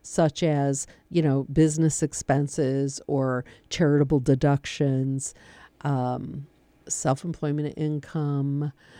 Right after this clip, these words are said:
you know, may or may not be reported to them. It depends on how much it is, rental income, uh, rental expenses, that type of thing. So not everything is reported to the I R S. So just know that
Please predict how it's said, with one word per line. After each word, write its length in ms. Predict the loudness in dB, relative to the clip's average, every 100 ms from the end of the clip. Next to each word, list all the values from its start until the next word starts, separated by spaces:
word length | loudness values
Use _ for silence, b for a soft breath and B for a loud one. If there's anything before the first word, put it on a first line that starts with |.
| B B -20 -8
you 120 | -2
know, 200 | 0 2
may 200 | 2 2
or 80 | 4
may 140 | 4 4
not 220 | 2 2
be 100 | 2
reported 580 | 2 0 2 2 2 0
to 120 | -2
them. 320 | 0 0 -2
It 80 | -4
depends 340 | -2 0 2
on 240 | 2 2 0
how 240 | -2 0
much 380 | 2 0 -2 -2
it 80 | 0
is, 340 | 2 0 -2 -10 b -8
rental 580 | 2 4 4 2 2 2 2
income, 840 | 2 2 0 2 2 0 -2 -6 -12 B B B _
uh, 440 | -2 0 2 0 -4
rental 440 | -2 0 0 -2 -4
expenses, 640 | -4 -2 2 2 0 0
that 180 | 2 2
type 180 | 0 -2
of 80 | -2
thing. 160 | -2
So 160 | 2 4
not 280 | 4 4 4
everything 420 | 2 2 2 2
is 160 | 0 0
reported 400 | -2 2 0 0
to 120 | -2
the 160 | -2 0
I 180 | 0 2
R 160 | 2
S. 220 | 0 -2
So 220 | -2 0 0
just 440 | 0 -2 -2 -2
know 300 | 2 4 4
that 240 | 2 -2